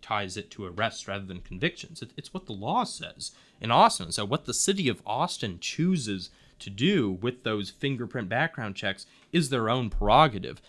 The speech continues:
But the point that fingerprint background checks have is that they say, "Look, we're gonna make sure that if this person has gotten ar-, arrested and their name was, you know, James Doe in California, and there was a fingerprint record of them going to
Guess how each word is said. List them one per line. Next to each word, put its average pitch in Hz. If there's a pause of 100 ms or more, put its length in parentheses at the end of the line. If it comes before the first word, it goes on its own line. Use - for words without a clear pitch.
(120)
But 120
the -
point 185
that 117
fingerprint 135
background 120
checks -
have 92 (340)
is 131
that 131
they 127
say, 123
"Look, 120
we're 143
gonna 170
make 143
sure 156
that 104
if 143
this 143
person 123 (220)
has 104
gotten 127
ar-, 117 (180)
arrested 113
and 101
their 107
name 120
was, 92 (260)
you 120
know, 90
James 120
Doe 104 (360)
in 98 (380)
California, 120 (160)
and 107
there 107
was 95
a - (100)
fingerprint 143
record 104
of 98
them 113
going 113
to 98